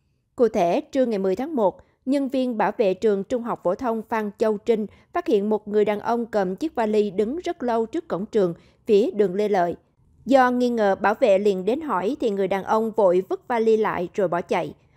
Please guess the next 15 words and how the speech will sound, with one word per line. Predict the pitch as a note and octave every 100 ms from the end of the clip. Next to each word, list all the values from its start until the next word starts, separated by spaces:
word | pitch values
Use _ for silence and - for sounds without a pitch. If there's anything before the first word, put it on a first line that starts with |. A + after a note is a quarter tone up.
| _
Trước | - F#4
hành | A#3
động | G#3 F#3
lạ | F#3+ F3+
của | F3+ G3+
người | B3+ A3
này, | F3+ F3+ F3+
bảo | - G#3+
vệ | A#3+ F3+ F3
vội | G3+ F3
báo | F#3 G#3
cáo | C4 G3 A3
lãnh | D4+ A3
đạo | G#3 D#3+
trường. | - F#3